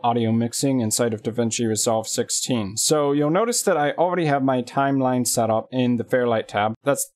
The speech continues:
the second from the right. You can see over here that this audio interface is, is only for editing audio. The only visual indicator we get is the little preview window in the top right.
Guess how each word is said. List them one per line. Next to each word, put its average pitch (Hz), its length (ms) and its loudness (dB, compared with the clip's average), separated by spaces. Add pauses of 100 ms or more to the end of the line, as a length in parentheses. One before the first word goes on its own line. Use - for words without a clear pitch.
(140)
the - 140 -4
second 202 400 0
from 170 160 2
the 143 100 2
right. 110 320 0
You 120 120 -8
can 127 140 0
see 165 140 0
over 147 140 2
here 123 280 0
that 110 240 -4
this - 360 0
audio 117 240 2
interface 110 540 -2
is, 110 160 -6
is 127 100 0
only 165 200 2
for 156 120 2
editing 117 460 0 (100)
audio. 135 380 2
The 143 100 0
only 135 240 0
visual 123 380 0
indicator 117 340 0
we 107 120 -4
get 113 200 0
is 110 140 -6
the 110 80 -6
little 113 180 0
preview 147 400 -2
window 127 240 2
in 107 80 -2
the 101 80 -6
top 110 300 -2
right. 123 160 0